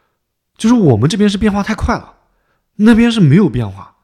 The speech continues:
你就感觉时间停滞了一样。就这，这个，其实当时我在开车，我就，我当时真的特别想给包浆浩发个微信，当，当时在开车，我说这个就说到我心坎里了。就我当时在新西兰待了一年多嘛，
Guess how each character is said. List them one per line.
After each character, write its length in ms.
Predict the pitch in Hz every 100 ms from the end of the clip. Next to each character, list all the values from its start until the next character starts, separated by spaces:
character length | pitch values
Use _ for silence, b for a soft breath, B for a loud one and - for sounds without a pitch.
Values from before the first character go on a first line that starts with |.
| _ _ _
你 100 | -
就 80 | 208
感 120 | 247
觉 80 | 175
时 180 | 180 180
间 180 | 202 240
停 240 | - 110
滞 140 | 120 277
了 100 | 107
一 100 | 92
样。 200 | 90 _ _ _ _ _
就 120 | -
这， 180 | 262 349
这 80 | 220
个， 300 | 143 - 143 -
其 180 | - 247
实 260 | 269 269 B B B _
当 160 | - 269
时 100 | 269
我 100 | 131
在 100 | 151
开 200 | - 185
车， 200 | - 165
我 140 | 127
就， 180 | 135 214 185
我 160 | 139 139
当 120 | 190
时 100 | 214
真 140 | 233
的 80 | 226
特 140 | - 175
别 100 | 170
想 160 | 165
给 80 | 139
包 160 | - 135
浆 100 | 175
浩 120 | 127
发 180 | - 165
个 80 |
微 100 | 123
信， 200 | 143 147
当， 140 | 123 131
当 120 | 151
时 60 | 147
在 100 | 139
开 140 | 139
车， 200 | 127 147 b b b b b b _ _ _ _
我 120 | 165 175
说 180 | 269 240
这 140 | 285
个 140 | 196
就 180 | 170 226
说 160 | 208 240
到 80 | 247
我 100 | 127
心 180 | 196
坎 200 | 185 120
里 60 | 117
了。 120 | - - _
就 120 | 226
我 180 | 151 135
当 100 | 202
时 120 | 190
在 100 | 185
新 180 | - 196
西 80 |
兰 160 | 143 107
待 120 | 120
了 100 | 117
一 60 | 113
年 200 | 101 95
多 120 | 104
嘛， 160 | 104